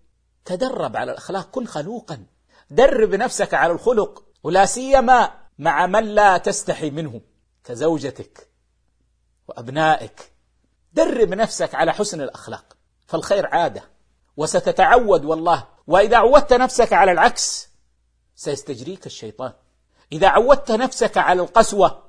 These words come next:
والغلظة في معاملتك لأهلك، في معاملتك لأولادك،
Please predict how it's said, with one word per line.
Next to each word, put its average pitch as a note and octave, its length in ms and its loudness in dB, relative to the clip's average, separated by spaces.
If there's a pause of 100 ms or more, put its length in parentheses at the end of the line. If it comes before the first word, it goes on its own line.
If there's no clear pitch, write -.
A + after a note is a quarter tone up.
(380)
والغلظة F3 760 4 (540)
في E3 120 -8
معاملتك E3+ 600 0
لأهلك، F#3 600 0
في D3 100 -12
معاملتك E3+ 600 -4
لأولادك، F3+ 960 0